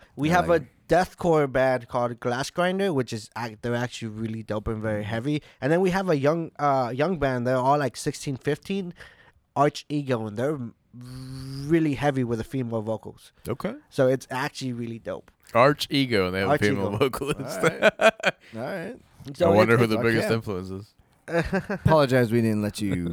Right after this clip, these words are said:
Speaker 1: Nah, it's
Speaker 2: Yeah,
Speaker 1: fine.
Speaker 2: no, hit you up with that Nash show.
Speaker 1: Oh, and we also have Beneath the Fallen. They're kinda like, uh, I would suggest a heavier version of
Speaker 2: I've heard Ben-,
Speaker 1: Evanescence.
Speaker 2: I've heard Beneath the Fallen before. I heard the
Speaker 1: Yeah.
Speaker 2: name.
Speaker 1: Yeah, they're
Speaker 2: Yeah.
Speaker 1: like a heavier version of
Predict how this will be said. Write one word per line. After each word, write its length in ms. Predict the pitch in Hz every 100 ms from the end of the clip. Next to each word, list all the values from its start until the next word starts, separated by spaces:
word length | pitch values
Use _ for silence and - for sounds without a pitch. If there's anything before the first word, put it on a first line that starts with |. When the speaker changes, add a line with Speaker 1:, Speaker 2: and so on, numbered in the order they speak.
| - 127
Speaker 1:
Nah, 300 | 120 110 110
it's 160 | 107 -
Speaker 2:
Yeah, 180 | 113 117
Speaker 1:
fine. 80 | 110
Speaker 2:
no, 120 | 110
hit 260 | 107 110 -
you 180 | 104 98
up 160 | 95
with 80 | 95
that 160 | 92 92
Nash 200 | 90 92
show. 220 | 147 85 -
Speaker 1:
Oh, 160 | 196
and 120 | 175 165
we 60 |
also 220 | 190 190
have 140 | 190 165
Beneath 280 | 151 156 -
the 60 |
Fallen. 360 | - 131 123 110
They're 120 | 117
kinda 240 | 147 143
like, 280 | 139 127 - -
uh, 60 | - 123 120 113 110
I 40 |
would 140 | 117 117
suggest 840 | 117 117 113 117 - - - - -
a 100 | 123
heavier 440 | 113 131 139 131
version 680 | 110 117 123 113 120 117 117 -
of 80 | 107
Speaker 2:
I've 60 |
heard 80 | 123 123
Ben-, 120 | 127
Speaker 1:
Evanescence. 580 | 85 120 107 - - -
Speaker 2:
I've 120 | 107
heard 200 | - 120
Beneath 280 | 85 80 82
the 80 | -
Fallen 340 | - 76 78 80
before. 220 | - -
I 100 | 95
heard 260 | 110 139 -
the 60 |
Speaker 1:
Yeah. 60 | 98
Speaker 2:
name. 400 | 104 104 82 80 -
Speaker 1:
Yeah, 220 | 135 120 - - -
they're 80 | 143
Speaker 2:
Yeah. 60 |
Speaker 1:
like 180 | 170 175
a 80 | 160
heavier 360 | 147 147 156 127
version 520 | 123 131 127 131 127
of 340 | 120 117 107